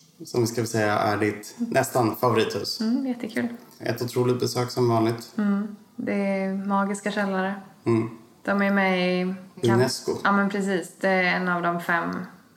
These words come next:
Speaker 2: eh, källarna som är med i världsarven.
Speaker 1: Mm. Vi fick prova igenom sortimentet. Nytt för oss var väl Blanc de Blanc Non Vintage,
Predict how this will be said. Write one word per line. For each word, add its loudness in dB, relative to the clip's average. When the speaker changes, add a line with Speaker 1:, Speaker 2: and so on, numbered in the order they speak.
Speaker 2:
eh, -4
källarna 0
som -6
är -2
med -2
i -2
världsarven. -4
Speaker 1:
Mm. 0
Vi 0
fick -4
prova 2
igenom 4
sortimentet. -2
Nytt 2
för 2
oss 0
var 2
väl 2
Blanc 4
de -2
Blanc 2
Non 2
Vintage, -2